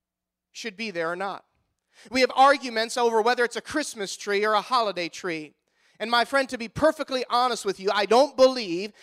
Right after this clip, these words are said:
that the apostles would have much cared about whether this was true or not.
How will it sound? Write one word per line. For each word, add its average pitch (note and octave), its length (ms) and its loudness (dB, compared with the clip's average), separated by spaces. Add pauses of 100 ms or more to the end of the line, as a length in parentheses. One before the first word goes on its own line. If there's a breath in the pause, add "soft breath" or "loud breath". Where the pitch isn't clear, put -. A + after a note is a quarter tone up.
(140 loud breath)
that A3+ 160 -2
the A3+ 120 -2
apostles A3 760 0
would G#3+ 100 0
have G3 140 0
much A#3+ 240 -4
cared G3+ 500 -2 (220 soft breath)
about A3 360 2
whether A3 220 2
this A3 240 -2
was G3 160 -6
true C4+ 260 -4
or G#3 100 2
not. E3 340 -4